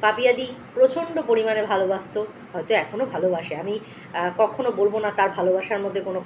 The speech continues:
খাত আছে, আহ, কারণ তাদের ভালোবাসাটা আমাদের প্রতি নিঃস্বার্থ,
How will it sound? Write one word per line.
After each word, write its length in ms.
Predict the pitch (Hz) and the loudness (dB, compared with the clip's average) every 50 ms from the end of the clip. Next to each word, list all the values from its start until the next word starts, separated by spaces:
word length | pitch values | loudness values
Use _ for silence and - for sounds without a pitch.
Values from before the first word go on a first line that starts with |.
| - | -2
খাত 180 | 185 175 170 165 | -2 -2 -2 -2
আছে, 240 | 165 160 - 180 175 - - - - - - - - | -8 -6 -6 -8 -8 -8 -14 -18 -18 -18 -18 -12 -8
আহ, 160 | 170 175 180 185 | -6 -6 -4 0
কারণ 220 | 214 208 208 214 208 - | 0 2 2 2 0 2
তাদের 280 | 220 214 208 233 240 | 0 2 4 2 2
ভালোবাসাটা 540 | 233 226 202 214 220 240 233 247 262 254 262 | 2 2 4 4 4 2 2 -2 -2 -2 0
আমাদের 320 | 240 208 214 220 220 240 240 | -2 0 -2 0 -2 -2 -2
প্রতি 180 | 240 262 269 254 | -2 -4 -4 -4
নিঃস্বার্থ, 520 | 220 220 208 - - - 220 - - - | -4 -4 -6 -6 -2 -2 -2 -2 -2 -8